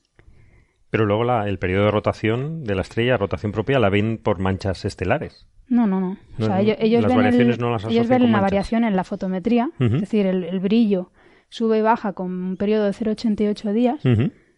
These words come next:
Speaker 2: Además, est-, no estoy segura, pero yo diría que el periodo ese no ocurre en toda la serie temporal, sino que se ve en bastantes sitios, pero no es, no es constante siempre.
Speaker 1: Ujú.
Speaker 2: Pero sí que es verdad que las líneas espectrales, como dijo Carlos, tienen una anchura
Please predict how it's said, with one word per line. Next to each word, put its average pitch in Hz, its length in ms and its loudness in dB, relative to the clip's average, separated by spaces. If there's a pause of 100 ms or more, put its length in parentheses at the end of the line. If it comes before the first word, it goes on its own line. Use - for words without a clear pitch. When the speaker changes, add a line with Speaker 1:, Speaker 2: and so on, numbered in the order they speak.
(140)
Speaker 2:
Además, 214 360 4
est-, - 220 -6
no 240 180 6
estoy 254 200 0
segura, 233 300 2
pero 196 140 2
yo 214 120 4
diría 233 300 4
que 220 100 -2
el 202 100 2
periodo 214 300 2
ese 220 200 0
no 208 120 2
ocurre 208 300 -2
en 196 120 0
toda 208 160 2
la 202 140 0
serie 208 200 -2
temporal, 202 460 0
sino 190 240 0
que 185 300 -2
se 196 160 -2
ve 196 80 2
en 208 140 2
bastantes 202 440 0
sitios, 208 240 -2
pero 185 200 -4
no 190 100 -2
es, - 160 -10
no 202 200 0
es 196 140 -2
constante 208 560 0
siempre. 220 400 -2 (220)
Speaker 1:
Ujú. 110 240 0 (400)
Speaker 2:
Pero 233 160 4
sí 247 120 -2
que 277 100 4
es 262 60 4
verdad 269 280 4
que 254 100 0
las 220 140 4
líneas 214 180 0
espectrales, 240 500 0
como 190 200 -4
dijo 208 240 -4
Carlos, 233 400 2
tienen 220 220 2
una 214 80 2
anchura 220 440 2